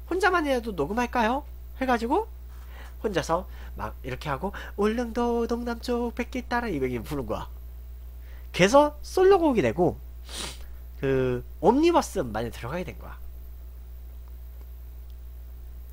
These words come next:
근데 이제 원래는 그 신영원 씨의 데뷔곡이었던 불씨가 타이틀곡이었어요.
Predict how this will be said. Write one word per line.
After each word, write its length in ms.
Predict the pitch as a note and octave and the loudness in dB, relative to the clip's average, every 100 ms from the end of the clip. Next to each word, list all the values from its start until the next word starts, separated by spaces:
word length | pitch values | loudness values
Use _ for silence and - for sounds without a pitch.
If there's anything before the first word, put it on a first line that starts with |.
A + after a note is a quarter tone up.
| - - - - - - - - - - | -12 -12 -12 -10 -10 -10 -14 -14 -14 -4
근데 260 | F#3 G#3 E3 | 2 6 6
이제 240 | D3+ D#3 | 6 4
원래는 560 | - C#3 G#3+ G3 A#2+ B2+ - - - - - - - - | 6 6 6 4 2 -2 -8 -12 -14 -14 -14 -14 -14 -12
그 500 | - A#2 A2 A2 A2 - - - | -8 -4 -2 -2 -4 -8 -14 -8
신영원 640 | - E4 F#4 G4 F#4 E4 D4 | -2 4 8 10 10 6 2
씨의 400 | - C4 A#3 - | 0 4 4 4
데뷔곡이었던 920 | B2+ C3 D3+ C#3+ C#3 B2 - B3+ C#4+ - - - - - - - | -2 0 0 2 2 0 2 0 0 -10 -12 -14 -14 -14 -14 -4
불씨가 640 | D#3 E3 - - C#4+ C4 | 2 2 2 0 2 0
타이틀곡이었어요. 920 | - D#4+ - G#3 G#2+ F#2+ - E2+ C#2+ | 0 -2 -2 -4 -4 -6 -8 -10 -12